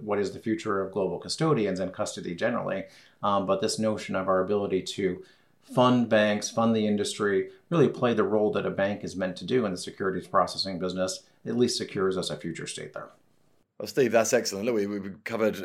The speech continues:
Speaker 2: everything and such a broad range of, uh, areas here. But I guess why don't we finish off, if I could just ask you, if, if there is that one message you want to give to our listeners today to, to sum up what we've been talking about and to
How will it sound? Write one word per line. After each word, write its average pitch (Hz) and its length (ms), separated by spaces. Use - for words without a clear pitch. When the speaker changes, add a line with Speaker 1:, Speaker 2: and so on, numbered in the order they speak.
Speaker 2:
everything 110 420
and 95 100
such 104 200
a 92 40
broad 98 280
range 95 260
of, 87 240
uh, 87 380
areas 95 440
here. 95 300
But 90 180
I - 60
guess 226 180
why 220 60
don't 208 80
we 165 80
finish 127 320
off, 107 320
if 95 140
I 107 60
could 104 100
just 104 160
ask 101 320
you, 92 100
if, 95 140
if 113 160
there 120 120
is 120 120
that 107 260
one 101 400
message 98 400
you 90 60
want 87 100
to 87 60
give 87 160
to 90 160
our 85 100
listeners 85 380
today 82 320
to, 82 180
to 82 260
sum 90 320
up 82 160
what 87 80
we've 87 100
been 85 80
talking 87 240
about 82 340
and 82 140
to 82 160